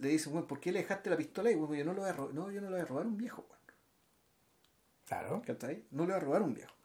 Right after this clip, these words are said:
Speaker 1: Entonces, el, el, de a poco, el perfil que te vas dando cuenta es que estos weones están robando por uno. Estos tipos están robando no por codicia.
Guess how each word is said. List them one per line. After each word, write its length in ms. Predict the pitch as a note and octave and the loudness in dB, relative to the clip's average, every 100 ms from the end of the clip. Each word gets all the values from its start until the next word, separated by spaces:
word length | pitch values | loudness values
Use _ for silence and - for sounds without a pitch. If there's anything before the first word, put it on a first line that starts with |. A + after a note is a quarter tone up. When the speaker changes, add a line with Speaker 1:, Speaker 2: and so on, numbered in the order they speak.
| - - - - - | -20 -20 -20 -20 -6
Speaker 1:
Entonces, 440 | C#3+ F#3 G#3 A3+ A3 - | 2 6 8 6 4 -2
el, 240 | C#3+ C#3+ C#3+ | -2 -2 0
el, 200 | C3+ - - - - _ | -2 -2 -18 -20 -20 _
de 120 | B2+ C3 | 2 8
a 40 | |
poco, 200 | A3 G3 | 10 8
el 80 | D#3 | 6
perfil 280 | C3 - F3+ | 2 -2 0
que 80 | |
te 80 | E3 | 4
vas 60 | F3 | 4
dando 140 | F3 | 4
cuenta 180 | F3 F#3 | 0 -2
es 40 | - | -6
que 60 | |
estos 140 | - E3+ | -4 0
weones 160 | F3 | 0
están 180 | F3 E3+ | 0 0
robando 440 | D#3+ D3+ D#3 E3 | 4 4 4 2
por 340 | D3+ C#3+ D3+ - _ _ - - | 4 4 4 -2 _ _ -14 2
uno. 320 | G3 B2 - - - _ | 6 6 2 -12 -20 _
Estos 200 | D#3+ E3+ | 0 2
tipos 180 | E3+ E3+ | 4 4
están 180 | F3 E3+ | 2 2
robando 540 | E3 E3+ F3+ F#3+ - - - _ _ _ - | 4 4 4 -2 -6 -12 -20 _ _ _ -6
no 180 | C#3 F3 | 6 6
por 200 | G3+ G#3 | 6 4
codicia. 580 | - F3 F3+ - A2 - | 6 6 6 2 0 -6